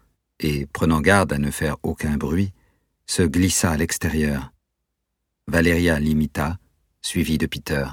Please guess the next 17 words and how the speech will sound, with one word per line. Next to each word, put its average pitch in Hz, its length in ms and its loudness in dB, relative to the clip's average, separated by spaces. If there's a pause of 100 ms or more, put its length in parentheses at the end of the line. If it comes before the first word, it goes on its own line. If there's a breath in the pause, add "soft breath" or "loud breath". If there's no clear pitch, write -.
(1700)
Ils 95 240 4
aboutirent 95 420 4
dans 85 240 0
un 82 80 0
passage 95 600 0 (140)
aménagé 85 460 2
au 80 120 0
sein 95 280 2
d'un 78 220 0
enchevêtrement 80 720 0
de - 100 -4
buissons 76 520 0
qui - 160 -4
enserrait 78 380 2
l'arrière 73 360 0
du 71 140 -6
chalet. 69 420 -4